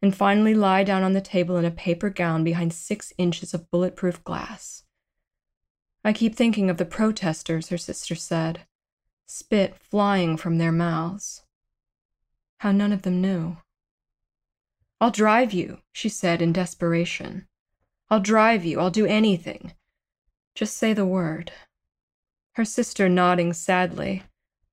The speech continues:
both of them seeing that possible desert whip past, the sage and sand, those lilac mountains. They had never been, of course, had only seen the movie Showgirls. Both knowing that the journey wouldn't be safe,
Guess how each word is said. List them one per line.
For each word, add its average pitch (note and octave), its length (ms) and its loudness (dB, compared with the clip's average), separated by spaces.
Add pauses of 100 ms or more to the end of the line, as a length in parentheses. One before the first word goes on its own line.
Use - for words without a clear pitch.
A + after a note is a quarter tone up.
both A3 260 2
of F#3+ 60 -2
them F#3 160 4
seeing G3+ 360 2
that F3 200 0
possible G3+ 480 -4
desert F3+ 420 0
whip F#3 400 -2
past, - 720 -6
the F#3 80 -6
sage G3 440 0
and E3 140 0
sand, F3+ 540 0
those F#3+ 200 0
lilac F#3+ 420 2
mountains. F#3 580 -2 (640)
They G3+ 100 0
had F#3 100 2
never F3+ 200 0
been, F3 320 -2
of E3 140 -10
course, - 500 -12 (400)
had F#3+ 140 0
only E3+ 200 2
seen E3+ 260 -2
the E3+ 40 2
movie E3 220 0
Showgirls. E3 840 -8 (1040)
Both G#3+ 220 0
knowing F3 360 2
that F#3+ 140 0
the G3+ 80 -4
journey G3+ 260 0
wouldn't F#3+ 280 0
be F3 100 -4
safe, F3+ 500 -6